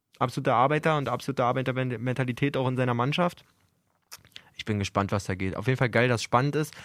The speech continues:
Wäre ja fast noch krasser, wenn Köln mal so zwei, drei Punkte weniger hätte. Dann wär's ja wirklich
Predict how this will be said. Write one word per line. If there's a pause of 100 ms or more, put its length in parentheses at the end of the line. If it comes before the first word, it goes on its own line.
(960)
Wäre
ja
fast
noch
krasser,
wenn
Köln
mal
so
zwei,
drei
Punkte
weniger
hätte.
Dann
wär's
ja
wirklich